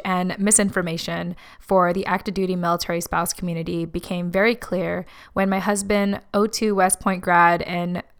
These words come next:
Army veteran Scott R. Tucker was interviewed by VertForce founder Kimber Hill. You'll have an opportunity to listen in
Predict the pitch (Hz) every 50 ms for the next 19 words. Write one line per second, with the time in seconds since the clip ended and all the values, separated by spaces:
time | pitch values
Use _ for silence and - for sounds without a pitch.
0 | - _ - 196 202 190 196 196 180 180 175 175 175 175 170 175 175 185 - -
1 | - - - - - - 220 202 202 - 190 185 190 - - 175 170 - - 170
2 | 170 170 170 165 - 190 185 175 170 175 170 - 190 202 202 220 196 170 180 175
3 | 175 175 165 - 170 165 165 165 165 165 156 170 165 196 208 - - - 202 196
4 | - - 180 170 170 170 175 175 170 - - 180 170 170 170 170 180 - - -
5 | 196 - - - - - - - _ _ 226 240 254 262 254 247 262 - - 220
6 | 220 220 196 - 220 196 190 185 190 185 185 185 - - 185 175 175 175 170 -
7 | 190 202 214 208 202 196 190 190 180 180 175